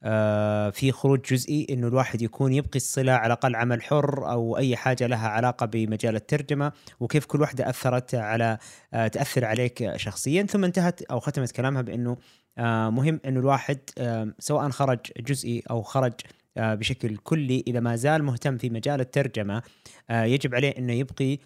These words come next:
ال-، آه، نفسه حي في هذا ال-، ال-، ال-، في التسويق الذاتي لنفسه، بحيث إنه إذا قرر، يعني، هذا خط الرجعة له، إذا قرر إنه يرجع للمجال ما يكون تمامًا انقطع ولا يعرف أي شيء،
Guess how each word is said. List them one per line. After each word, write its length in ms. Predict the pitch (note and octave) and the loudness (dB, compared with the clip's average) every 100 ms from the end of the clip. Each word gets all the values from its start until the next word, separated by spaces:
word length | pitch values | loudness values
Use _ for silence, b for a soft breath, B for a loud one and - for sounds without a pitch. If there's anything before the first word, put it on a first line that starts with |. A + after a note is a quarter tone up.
| b b b - | b b b -4
ال-، 240 | A#2 A2 G#2+ | 0 2 2
آه، 1300 | G#2 G#2 G2+ G2+ G2 F#2+ G2 F#2+ - - - - - | 2 0 0 -2 -4 -6 -8 -10 -12 -12 -12 -12 -2
نفسه 300 | B2 C3 B2+ | 0 0 -4
حي 380 | - C#3 A#2+ A#2+ - | -2 0 0 -2 -6
في 140 | A#2+ | -2
هذا 220 | A#2 A#2+ | 0 0
ال-، 220 | A2+ A2 | -2 -2
ال-، 200 | A2 G#2 G#2 G2+ | -2 -2 -4 -4
ال-، 160 | G2+ G2+ B B A2+ | -4 -6 B B -4
في 80 | C3 | -2
التسويق 400 | B2+ - C#3+ B2 | -2 -2 -4 -4
الذاتي 340 | A2 C3 A#2+ | 0 0 0
لنفسه، 440 | G#2+ C3 - B2+ D3+ b b - | -4 -6 -4 -6 -8 b b -6
بحيث 320 | A2+ D3 C#3+ | -2 0 0
إنه 240 | C#3+ C#3 - | 0 0 0
إذا 140 | C#3 | 0
قرر، 400 | C3+ F#3+ C3+ C3+ - | 2 2 2 0 -2
يعني، 260 | A#2 A#2 | -4 -2
هذا 140 | A#2+ C#3 | 2 0
خط 220 | - D3+ | 0 0
الرجعة 340 | C#3 C#3+ A2 | 2 2 2
له، 160 | A2+ A#2 | 0 0
إذا 160 | A#2+ B2+ | -2 -2
قرر 200 | F3+ C#3+ | 0 0
إنه 140 | C3 | 2
يرجع 280 | D3 D#3 B2 | 0 0 0
للمجال 540 | C#3 C3+ B2 C3+ C#3 | 0 0 2 4 4
ما 60 | C#3+ | 2
يكون 280 | E3 F3 C#3+ | 0 0 0
تمامًا 480 | C3+ C#3 C#3+ C3 B2 | 0 2 2 0 -2
انقطع 400 | B2+ B2 A#2+ A2+ | -4 -4 -2 0
ولا 220 | A2 B2+ | 2 4
يعرف 320 | B2 A#2 A#2+ | 4 2 -2
أي 160 | C3+ A#2+ | -2 -2
شيء، 260 | - A#2+ | 0 -2